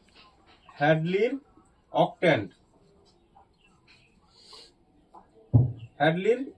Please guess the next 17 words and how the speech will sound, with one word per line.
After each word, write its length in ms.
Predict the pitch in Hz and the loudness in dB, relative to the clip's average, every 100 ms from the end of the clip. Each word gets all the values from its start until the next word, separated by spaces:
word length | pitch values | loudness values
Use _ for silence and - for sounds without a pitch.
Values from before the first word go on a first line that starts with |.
| _ | _
অক্ট্যান্ট। 460 | 143 143 - 107 90 - - _ _ _ _ _ _ _ - - _ _ - - | -4 -2 -2 -4 -6 -14 -20 _ _ _ _ _ _ _ -20 -20 _ _ -20 -6
তো 80 | 160 | 4
দেখো, 460 | 202 - 185 254 - - - - - - - - - - 123 | 4 6 4 2 0 -18 -20 -20 -20 -20 -20 -20 -18 -14 -2
ধ্রুব 300 | 165 190 226 | 0 4 6
তারা 260 | 233 233 | 6 6
আর 80 | 233 | 6
হ্যাডলির 360 | 196 185 214 202 | 4 4 6 6
অক্ট্যান্ট। 440 | 156 - 104 92 - _ _ _ _ _ _ _ _ _ _ _ _ _ _ - - - - - - | 4 -2 -6 -8 -16 _ _ _ _ _ _ _ _ _ _ _ _ _ _ -20 -20 -18 -18 -18 -2
ধ্রুব 320 | 156 202 233 | 2 6 8
তারা 400 | 247 254 262 262 - - | 10 10 10 8 4 -10
পৃথিবীর 320 | 190 190 233 | -8 -4 -4
সব 280 | 240 220 202 | 2 4 6
জায়গায় 300 | 208 214 233 | 8 8 8
সমানভাবে 500 | 226 196 190 202 202 | 6 4 4 4 4
দেখা 300 | 165 156 170 | 4 4 2
যায় 160 | 139 107 | 0 0
না, 180 | - | -4